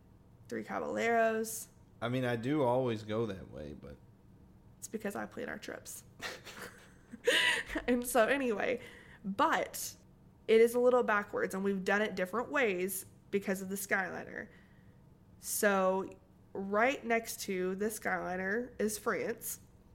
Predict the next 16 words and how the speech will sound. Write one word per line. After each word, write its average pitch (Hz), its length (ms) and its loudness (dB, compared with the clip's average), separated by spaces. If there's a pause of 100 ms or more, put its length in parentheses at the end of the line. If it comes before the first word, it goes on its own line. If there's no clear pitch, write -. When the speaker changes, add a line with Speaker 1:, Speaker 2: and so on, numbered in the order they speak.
(500)
Speaker 1:
Ratatouille 220 600 4
is 185 100 2
there 160 200 -2
now. - 320 -8 (560)
So - 180 2
last 202 260 2
time 208 120 0
we 202 100 2
did 196 140 0
Rat-, 202 180 2
Ratatouille 196 640 0
right 196 240 0
there. - 340 -2 (1000)
We 220 120 12
went 240 200 8
ahead, 233 540 6